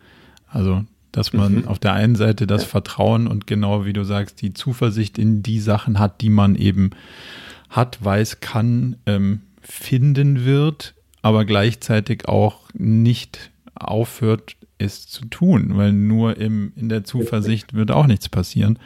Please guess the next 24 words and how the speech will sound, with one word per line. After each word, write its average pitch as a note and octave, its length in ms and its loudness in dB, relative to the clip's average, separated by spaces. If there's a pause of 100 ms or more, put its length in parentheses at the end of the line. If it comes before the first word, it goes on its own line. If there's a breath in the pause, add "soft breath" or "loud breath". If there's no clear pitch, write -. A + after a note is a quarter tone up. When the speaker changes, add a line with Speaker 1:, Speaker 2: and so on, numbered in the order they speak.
(460 loud breath)
Speaker 1:
Und A2+ 140 4
das G#2+ 140 2
findest A#2+ 340 2
du G#2+ 180 4
in G#2 300 4
unterschiedlichsten G2+ 960 -2
Religionen, G#2 1120 0
äh, G2+ 260 0
spirituellen G#2 760 0
Konzepten - 580 0
und G#2 200 0
weiß G#2 140 -2
der G#2 120 -4
Geier G#2 280 0
was. G#2 140 -4 (1200 loud breath)
Auch B2 320 2
wieder C3 240 6
anders G2+ 380 4
ausgedrückt, G#2 760 -2
aber G2 460 -2
am G#2 220 -2
Ende G#2+ 180 2
des G#2+ 160 -2
Tages, A2 420 -2